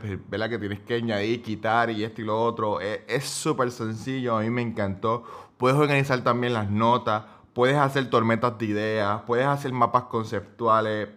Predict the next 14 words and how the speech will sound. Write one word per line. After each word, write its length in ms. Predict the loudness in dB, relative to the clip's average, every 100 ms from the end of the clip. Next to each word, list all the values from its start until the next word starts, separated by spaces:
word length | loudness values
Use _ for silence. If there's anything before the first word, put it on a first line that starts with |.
| _
con 240 | -8 -4
otras 240 | -4 -4 -6
personas, 640 | -4 -6 -2 0 0 0 0
puedes 220 | 0 0
compartir 460 | 0 0 0 0 0
el 60 |
mapa 220 | 2 2 0
conceptual 460 | -4 -6 -6 -6
con 160 | -4 -6
otros 240 | -4 -6
estudiantes 720 | -8 -10 -8 -4 -2 -4 -6 -6
o 100 | -4
otros 260 | -4 -4 -8
colegas 440 | -4 0 2 0